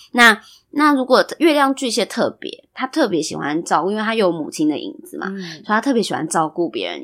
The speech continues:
Speaker 1: 特别喜欢付出。可是他最讨厌的是什么？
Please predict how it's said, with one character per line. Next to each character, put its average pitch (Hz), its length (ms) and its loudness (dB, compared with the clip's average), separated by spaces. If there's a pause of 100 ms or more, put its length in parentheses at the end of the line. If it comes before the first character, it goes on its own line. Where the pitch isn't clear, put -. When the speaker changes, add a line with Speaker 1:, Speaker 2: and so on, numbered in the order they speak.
Speaker 1:
特 262 240 -4
别 226 80 2
喜 180 100 -2
欢 151 120 2
付 165 240 -2
出。 - 280 -8 (280)
可 220 100 -6
是 262 60 0
他 262 300 0 (260)
最 277 180 4
讨 151 180 -4
厌 175 120 2
的 160 80 2
是 175 100 -6
什 170 100 -4
么？ 85 280 -8